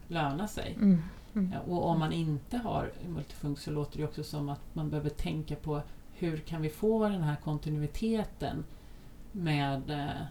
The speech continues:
Speaker 1: att det inte är helt nya behandlare mellan sis, sen kanske man går till ett
Speaker 2: Mm.
Speaker 1: öppet H V B
Speaker 2: Mm.
Speaker 1: och sen har man öppenvård i, ehm, i kommunen.
Speaker 2: Mm.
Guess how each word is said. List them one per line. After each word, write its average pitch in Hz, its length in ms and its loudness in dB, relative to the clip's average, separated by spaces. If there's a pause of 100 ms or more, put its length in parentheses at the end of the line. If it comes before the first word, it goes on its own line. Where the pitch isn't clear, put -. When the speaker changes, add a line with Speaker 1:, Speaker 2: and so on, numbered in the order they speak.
(340)
Speaker 1:
att - 180 -4
det 165 60 0
inte 156 180 0
är 156 120 2
helt 151 340 -2
nya 139 380 4
behandlare 139 600 0
mellan 135 400 -4
sis, 170 580 0
sen 147 140 -2
kanske 139 280 -4
man - 100 -4 (280)
går 139 240 -4
till - 200 -8
ett - 180 -12 (460)
Speaker 2:
Mm. 208 120 -2 (160)
Speaker 1:
öppet 160 300 0
H 165 140 2
V 156 160 2
B 165 200 2
Speaker 2:
Mm. 196 120 6
Speaker 1:
och 202 80 6
sen 151 220 -2
har 147 80 0
man 151 240 0
öppenvård 147 640 0
i, 143 260 -2 (360)
ehm, 143 460 -4 (840)
i 175 80 -2
kommunen. 143 580 2
Speaker 2:
Mm. 185 240 4